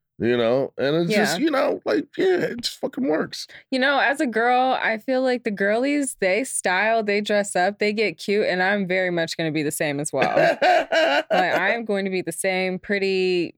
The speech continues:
Speaker 2: pretty timeless look. Like,
Speaker 1: Yeah.
Speaker 2: I've been wearing the same stuff
Speaker 1: As,
Speaker 2: for a while,
Speaker 1: as,
Speaker 2: too.
Speaker 1: now, now, here's
Speaker 2: <laughs>
Speaker 1: the thing. As I get older, like, just like the skydiving thing, like, I, I feel like I need to dress different.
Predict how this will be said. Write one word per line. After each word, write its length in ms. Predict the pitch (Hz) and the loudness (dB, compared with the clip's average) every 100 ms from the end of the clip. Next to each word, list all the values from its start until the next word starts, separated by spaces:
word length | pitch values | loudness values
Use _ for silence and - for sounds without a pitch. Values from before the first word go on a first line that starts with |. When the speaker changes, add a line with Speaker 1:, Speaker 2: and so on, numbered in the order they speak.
| _ | _
Speaker 2:
pretty 560 | - 285 294 262 214 117 _ _ _ - | -6 -2 0 0 -2 -6 _ _ _ -10
timeless 680 | - 254 220 202 175 190 - | -2 0 2 2 0 0 -2
look. 340 | 165 143 - | 0 0 0
Like, 100 | 123 | 2
Speaker 1:
Yeah. 300 | 139 151 170 | 4 6 4
Speaker 2:
I've 60 | 180 | 2
been 120 | 285 | 0
wearing 220 | 247 208 | 0 -2
the 80 | 202 | -2
same 240 | 233 202 202 | -2 -2 -2
stuff 180 | 208 | 0
Speaker 1:
As, 160 | 180 226 | 2 2
Speaker 2:
for 60 | 196 | 2
a 100 | 190 | 2
while, 280 | 190 175 | 4 2
Speaker 1:
as, 100 | 247 | 0
Speaker 2:
too. 160 | - 147 | -2 0
Speaker 1:
now, 320 | 165 208 190 | 2 2 2
now, 220 | 220 175 | 2 2
here's 280 | 156 165 156 | 4 2 0
Speaker 2:
<laughs> 80 | 135 | -2
Speaker 1:
the 80 | - | -2
thing. 380 | 214 160 98 - _ _ _ _ | 0 0 -4 -12 _ _ _ _
As 200 | - 131 | -2 0
I 100 | 113 | 0
get 220 | 110 120 110 | 0 0 2
older, 280 | 131 170 143 | 2 2 2
like, 240 | 117 110 | 0 0
just 280 | - 123 - | -2 -2 -2
like 160 | 113 101 | -2 -2
the 60 | |
skydiving 720 | 117 - 170 185 113 82 73 65 | -6 -2 0 2 0 0 -4 -6
thing, 280 | 67 - - _ _ _ - | -8 -8 -18 _ _ _ -2
like, 220 | 107 92 | 0 2
I, 160 | 120 - | 0 0
I 100 | 120 | -4
feel 260 | 120 - 156 | -4 0 2
like 180 | 143 113 | 2 0
I 80 | 127 | 0
need 180 | 131 | -2
to 60 | 113 | -4
dress 380 | 98 107 139 135 | -4 -4 -2 -2
different. 400 | 104 - 76 65 | -4 -4 -8 -6